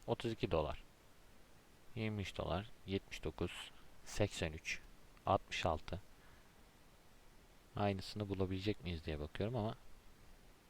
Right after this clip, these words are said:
hepsi farklı galiba. Mesela bu ürün yok.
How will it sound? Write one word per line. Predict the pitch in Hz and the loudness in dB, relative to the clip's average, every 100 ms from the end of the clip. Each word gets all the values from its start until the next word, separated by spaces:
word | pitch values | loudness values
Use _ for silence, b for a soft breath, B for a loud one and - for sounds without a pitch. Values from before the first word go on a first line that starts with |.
| - - - | -20 -12 -4
hepsi | 101 - - | -4 -4 2
farklı | 101 87 - 87 | 4 4 2 0
galiba. | 78 73 107 - - - - - - - - - - - - - - - - - - - - - - - - - - - - - - - - - - - - - - - - - - - - - - - - | 2 2 -4 -4 -16 -20 -20 -20 -20 -20 -20 -20 -20 -20 -20 -20 -20 -20 -20 -20 -20 -20 -20 -20 -20 -20 -20 -20 -20 -20 -20 -20 -20 -20 -20 -20 -20 -20 -20 -20 -20 -20 -20 -20 -20 -20 -20 -20 -20 -14 -4
Mesela | 87 80 82 | -2 0 2
bu | 101 | 2
ürün | 82 104 | 4 2
yok. | 113 95 - | 2 2 0